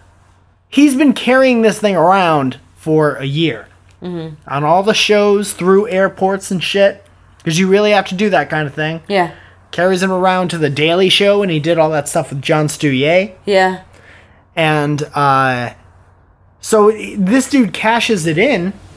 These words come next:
Speaker 2: Yeah. I
Speaker 1: at
Speaker 2: was
Speaker 1: the, at the, the eleventh hour
Speaker 2: so pissed.
Speaker 1: in the main event of WrestleMania,
Speaker 2: And he
Speaker 1: while these
Speaker 2: basically
Speaker 1: two guys are groggy,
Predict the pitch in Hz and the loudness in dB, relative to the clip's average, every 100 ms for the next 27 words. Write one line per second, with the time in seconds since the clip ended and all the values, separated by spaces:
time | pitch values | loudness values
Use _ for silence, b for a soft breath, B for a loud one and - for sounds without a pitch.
0 | - 214 277 320 269 - - - - - | -16 -6 -4 -4 -6 -10 -20 -20 -20 -12
1 | 247 208 214 214 214 208 214 208 185 180 | -2 0 2 2 2 2 2 2 2 0
2 | - 190 180 190 196 180 208 240 269 202 | -8 -2 0 2 0 2 2 2 0 0
3 | 190 233 277 160 156 190 - - 269 269 | 0 2 2 2 0 -4 -10 -8 -4 0
4 | 262 - - 269 269 214 202 196 254 233 | 0 -2 -6 0 2 2 4 4 4 4
5 | 247 240 233 220 214 247 247 214 269 214 | 2 2 2 2 2 4 4 4 4 4
6 | 208 262 285 285 269 262 247 202 196 170 | 4 2 2 2 2 4 4 2 0 2
7 | 214 269 190 180 | 4 4 2 0